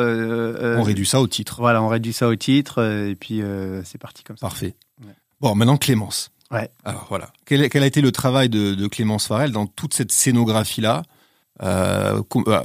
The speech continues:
Speaker 2: parce que c'est quelqu'un qui a quand même beaucoup de références.
Speaker 1: Mm.
Speaker 2: Je vous invite à aller voir sur, euh, sur Internet, hein, il y a un site, et cetera. Donc Clémence Farel,
Speaker 1: Mm.
Speaker 2: quel a été son travail à elle,
Speaker 1: Ouais.
Speaker 2: du coup, exact ?
Speaker 1: Alors Clémence, euh,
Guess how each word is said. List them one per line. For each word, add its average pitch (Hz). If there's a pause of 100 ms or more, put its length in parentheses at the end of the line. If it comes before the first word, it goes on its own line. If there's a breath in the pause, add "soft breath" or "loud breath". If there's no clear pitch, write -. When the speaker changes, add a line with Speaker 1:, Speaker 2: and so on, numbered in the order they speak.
Speaker 2:
parce -
que -
c'est 110
quelqu'un 110
qui 98
a 87
quand 98
même 92
beaucoup 98
de 95
références. 98
Speaker 1:
Mm. 110 (160)
Speaker 2:
Je -
vous 90
invite 98
à 95
aller 90
voir 92
sur, 90
euh, 92
sur 92
Internet, 92
hein, 87 (100)
il -
y -
a -
un 92
site, -
et 92
cetera. -
Donc 90
Clémence 107
Farel, 104
Speaker 1:
Mm. -
Speaker 2:
quel 123
a 127
été 135
son 123
travail 101
à 87
elle, 98 (340)
Speaker 1:
Ouais. 113
Speaker 2:
du 95
coup, 107
exact ? 95 (420 loud breath)
Speaker 1:
Alors 120
Clémence, 147
euh, 123